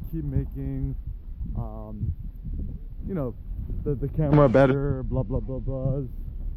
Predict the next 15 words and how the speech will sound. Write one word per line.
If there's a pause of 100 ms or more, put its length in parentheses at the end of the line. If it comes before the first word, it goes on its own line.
(380)
Uh... (2500)
so,
I
mean,
it's
a
good
future
for
us
photographers.
And
then,
you
know,